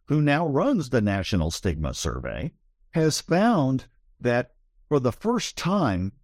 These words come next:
in the history of research on this, the American public is now much more accepting of depression than,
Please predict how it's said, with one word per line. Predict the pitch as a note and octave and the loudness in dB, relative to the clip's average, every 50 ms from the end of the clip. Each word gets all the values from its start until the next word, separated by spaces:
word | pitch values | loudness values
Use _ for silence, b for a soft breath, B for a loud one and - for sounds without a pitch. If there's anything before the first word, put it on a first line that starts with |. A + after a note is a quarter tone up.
| _ - - _ | _ -20 -10 _
in | D#3+ F#3 F3 D3+ | -2 0 0 0
the | C3+ | 0
history | A2+ - D#3+ D3+ - - B2 A#2 A2+ | 0 0 0 -2 0 0 0 2 2
of | G#2 F2+ | 2 0
research | G2+ F#2 - - G2+ - - - | 0 -2 0 -2 -2 -2 0 0
on | G#2 G2+ G2 | 0 2 2
this, | F#2 E2+ E2+ - - _ _ - - _ _ | 2 0 -2 -6 -12 _ _ -20 -20 _ _
the | B2 A#2+ | 0 0
American | B2 C#3 D#3+ G#3+ C4 C#4 - D3+ C#3 | 2 2 2 2 2 2 0 -2 -2
public | - - E3 E3 D3+ C3+ B2 - | 0 0 -2 0 0 -2 -2 0
is | G#2+ F#2 F#2+ | -2 -2 0
now | A2+ A2 G#2+ | -2 -2 -2
much | G#2 A2 C#3 F3+ - - | 0 0 -2 -4 -4 -4
more | D3 C#3 C#3 C3 | -4 -4 -4 -4
accepting | - - - B2+ B2 - - A2 G#2+ | -4 -2 -2 -2 -2 0 0 2 2
of | G#2 F#2+ E2+ | 2 0 -2
depression | G2+ - - - F#2+ F2+ - - - A#1+ - - _ _ _ _ _ - | -6 -8 -4 -2 -2 -2 -2 -4 -8 -8 -10 -12 _ _ _ _ _ -6
than, | - G#2 G2+ G2 G2 G2 F#2+ F2+ | -2 0 2 2 2 2 2 0